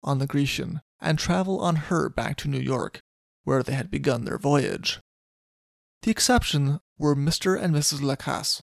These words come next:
who declared that they had had enough of ships, and instead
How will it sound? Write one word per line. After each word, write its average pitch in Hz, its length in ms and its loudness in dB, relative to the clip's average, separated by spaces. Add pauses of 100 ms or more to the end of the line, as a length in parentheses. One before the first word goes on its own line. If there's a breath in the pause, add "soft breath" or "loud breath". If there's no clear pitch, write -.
(120)
who 156 120 6
declared 147 480 2
that 147 120 0
they 208 180 2
had 202 240 -4
had 170 180 4
enough 156 420 2
of 135 200 -2
ships, - 400 -6 (480)
and 127 180 0
instead 139 520 2